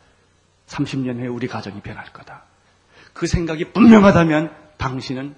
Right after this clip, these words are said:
예수 그리스도의 일꾼이에요. "하나님, 나 이 직장에 보내주었다.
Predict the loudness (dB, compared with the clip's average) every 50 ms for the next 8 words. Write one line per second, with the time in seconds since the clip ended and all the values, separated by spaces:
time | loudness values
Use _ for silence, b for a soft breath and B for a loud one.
0 | _ _ -10 -10 -10 -10 -10 -14 -16 -16 -16 -18 -18 -18 -18 -20 -18 -18 -18 -18
1 | _ -16 -16 -16 -16 _ _ -20 -20 -20 _ _ _ _ _ _ _ _ _ _
2 | _ b b b b b b b b b -8 -6 -4 -2 -2 -2 -2 -2 -4 -4
3 | -6 -6 -8 -10 -10 -10 -10 -10 -12 -14 -14 -16 -14 -16 -18 -20 _ _ _ -20
4 | -20 _